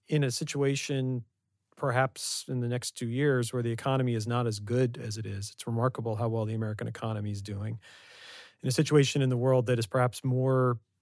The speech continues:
troubling than even today's world. I mean, the U S is not, a, I mean, we're not in an Iraq or an Afghanistan in the, in the same way that we were in tw-, two thousand and six. That e-, even that forty-six percent starts to, to, uh,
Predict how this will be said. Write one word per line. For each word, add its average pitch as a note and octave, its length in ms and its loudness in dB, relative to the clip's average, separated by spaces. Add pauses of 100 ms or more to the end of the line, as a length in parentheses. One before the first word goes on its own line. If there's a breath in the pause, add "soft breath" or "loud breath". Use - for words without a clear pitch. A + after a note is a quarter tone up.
(100)
troubling B2+ 500 6
than A#2+ 140 2
even A#2+ 400 2
today's B2+ 360 4
world. G2+ 340 -2
I A#2 40 -2
mean, A2+ 100 0
the A#2 60 0
U B2+ 160 4
S A#2+ 160 2
is A2 100 -2
not, A#2 220 2
a, A#2 80 0 (420)
I - 40 -6
mean, A2 180 -2
we're A#2 80 0
not C3 300 4 (200)
in C3 200 2
an B2 60 4
Iraq A#2+ 380 4
or C3 40 4
an A#2+ 60 4
Afghanistan A#2+ 840 0
in B2+ 140 -2
the, A2+ 100 -2 (120)
in B2+ 160 0
the A2+ 80 0
same B2+ 260 4
way A#2 140 4
that A2+ 100 0
we A#2 80 0
were A#2 160 0
in A2+ 80 0
tw-, C3+ 340 -8
two - 140 -2
thousand A#2 460 2
and G#2+ 580 -2
six. - 560 2 (140)
That D3+ 400 12 (100)
e-, E3+ 300 -4
even E3+ 220 6
that D#3 240 8 (180)
forty-six F#3 460 8
percent C#3 380 4
starts C3 340 0
to, B2 200 0 (180)
to, A#2 380 -2
uh, A2+ 300 -2